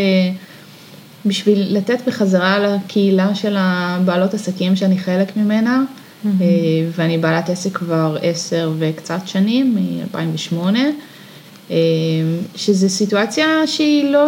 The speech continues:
Speaker 1: טבעית לכל בן אדם. אה, הרבה פעמים שאני נפגשת עם, אה, נשים ואני שואלת אותם, אה, "טוב, אז מה את עושה?"
Speaker 2: <laughs>
Speaker 1: אה, הן איפשהו קצת, אה, מתבלבלות, כי נשים שהן שכירות, הן פחות נוטות להתייחס לזה כמה את עושה,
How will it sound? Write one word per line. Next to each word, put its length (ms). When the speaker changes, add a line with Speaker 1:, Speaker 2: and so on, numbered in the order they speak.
Speaker 1:
טבעית 380
לכל 280
בן 200
אדם. 440
אה, 80
הרבה 220
פעמים 280
שאני 260
נפגשת 420
עם, 180
אה, 40
נשים 580
ואני 200
שואלת 220
אותם, 240
אה, 260
"טוב, 180
אז 180
מה 160
את 60
עושה?" 400
Speaker 2:
<laughs> 0
Speaker 1:
אה, 60
הן 120
איפשהו 280
קצת, 280
אה, 100
מתבלבלות, 580
כי 340
נשים 340
שהן 180
שכירות, 640
הן 140
פחות 340
נוטות 280
להתייחס 460
לזה 180
כמה 460
את 60
עושה, 440